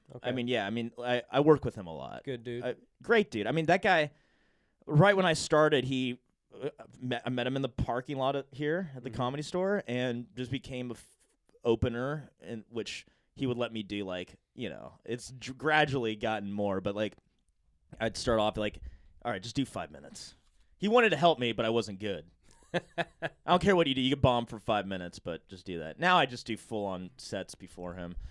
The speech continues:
Speaker 2: Yeah.
Speaker 1: But, uh, yeah, he's really hel-, he's really looked out for me big time. But, like, say, so we do a show, and, like, something, you know, rock stars come see him. And, like, you know, the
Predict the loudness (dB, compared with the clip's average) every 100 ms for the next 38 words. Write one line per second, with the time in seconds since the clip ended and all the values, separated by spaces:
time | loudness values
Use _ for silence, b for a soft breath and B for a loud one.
0 | -12 -14 -6 -2 0 0 0 -2 -4 -10
1 | _ _ _ _ _ -6 -4 -4 -2 -2
2 | -2 -4 -12 -10 -6 -4 -4 -6 -8 -8
3 | -8 _ _ _ _ -14 -12 -12 -12 -8
4 | -8 -8 -2 0 0 -2 -6 -4 0 4
5 | 4 0 _ -4 -2 0 0 2 2 4
6 | 4 4 -2 _ _ _ _ -8 -6 -4
7 | -6 -10 -8 -6 -6 0 0 0 -4 -10
8 | -10 -14 -14 -14 -14 -14 -16 -18 _ -8
9 | -4 -4 -6 _ _ _ -10 -4 -2 -2